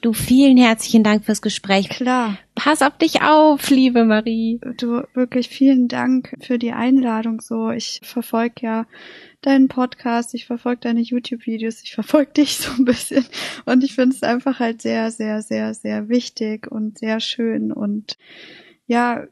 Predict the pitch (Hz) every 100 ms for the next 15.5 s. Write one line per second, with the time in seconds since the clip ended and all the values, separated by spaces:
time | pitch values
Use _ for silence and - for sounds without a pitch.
0 | _ - - 311 302 277 285 269 262 -
1 | 285 285 - 214 220 - 214 202 208 -
2 | - 294 - - 269 311 240 220 - -
3 | - 285 285 294 - 277 277 - 269 -
4 | 285 285 277 247 247 285 254 240 240 247
5 | 254 247 - - 247 - - 240 247 -
6 | 240 - _ - 233 233 240 - 226 214
7 | 214 220 220 220 - 208 208 220 - 220
8 | 226 - - 240 247 - 240 254 247 233
9 | 233 247 277 - 311 302 294 277 311 294
10 | 262 247 254 254 254 254 285 - 233 233
11 | - 277 285 302 - 240 233 233 269 -
12 | 254 247 - - - - - 233 233 262
13 | - 240 240 247 233 240 233 233 - 233
14 | 226 - 226 220 226 214 214 214 - 226
15 | 214 220 - -